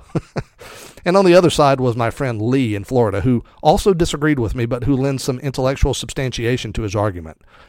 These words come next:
Lee's basic premises are two. First, that the Harvard study declaring a rental crisis could easily be made to reflect any particular opinion. And second,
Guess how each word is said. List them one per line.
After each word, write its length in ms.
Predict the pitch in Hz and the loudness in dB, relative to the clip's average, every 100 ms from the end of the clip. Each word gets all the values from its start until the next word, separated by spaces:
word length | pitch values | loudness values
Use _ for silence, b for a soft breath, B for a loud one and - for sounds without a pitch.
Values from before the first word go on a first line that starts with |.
| b | b
Lee's 280 | 135 202 160 | 0 0 4
basic 340 | 160 156 160 | 4 4 0
premises 460 | 160 151 - 127 113 | 0 0 -2 -2 -2
are 100 | 101 | -4
two. 320 | - 127 92 | -2 -2 -2
First, 320 | - 175 139 | 0 0 0
that 140 | 139 | -4
the 80 | - | -2
Harvard 320 | 147 156 160 | 2 2 0
study 240 | - 143 135 | -2 -2 -2
declaring 360 | 127 139 127 | -4 -2 -2
a 80 | 113 | -2
rental 240 | 120 143 110 | -4 -2 -4
crisis 360 | 123 110 - | -2 -4 -6
could 180 | - 120 - | -6 -6 -2
easily 340 | 156 151 170 | -2 0 -2
be 160 | 160 151 | 0 -2
made 220 | 123 120 | -2 -2
to 60 | 113 | -4
reflect 340 | 113 117 - 127 | -4 -8 -8 -6
any 160 | 143 | -2
particular 500 | - 123 170 160 113 | -2 -2 -4 -2 -2
opinion. 380 | 113 135 127 117 | -2 -2 -4 -6
And 180 | 117 113 | -8 -4
second, 400 | - - 120 | -2 -2 -6